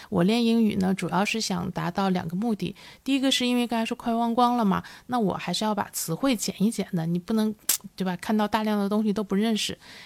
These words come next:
第二个呢，是说，呃，因为我们的教育方式呢，比较注重写和看，那听力和口语其实是，我是很差的，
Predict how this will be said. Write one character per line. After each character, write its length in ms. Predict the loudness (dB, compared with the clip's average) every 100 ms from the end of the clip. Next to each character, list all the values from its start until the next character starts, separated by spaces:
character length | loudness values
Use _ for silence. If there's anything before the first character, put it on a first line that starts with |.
| -12
第 80 | 0
二 160 | 2 2
个 140 | 2
呢， 180 | 2 2
是 160 | 0 0
说， 320 | 2 2 0 -4 -20 -20 -16
呃， 420 | -2 0 0 -2 -4 -6
因 140 | 0
为 60 | 0
我 280 | 2 0 0
们 120 | -2
的 100 | -2
教 240 | 0 2
育 120 | 2
方 260 | 2 2 2
式 220 | 2 2
呢， 120 | 2
比 160 | 0 -2
较 460 | -2 0 0 -2 -4 -10
注 180 | -2 -2
重 480 | 2 2 4 2 0 -6 _ -20 _
写 460 | -2 0 4 2
和 180 | 2 -2
看， 400 | -2 0 0 0 -6 -20 -20 -6
那 160 | -2 -2
听 420 | -2 -2 0 0
力 160 | 0
和 140 | 0 -2
口 340 | -4 -2 0
语 160 | 2 0
其 220 | -2 0
实 180 | 0 0
是， 240 | 0 0
我 160 | 0 0
是 120 | -2
很 180 | -4 -4
差 220 | -2 -2
的， 160 | -2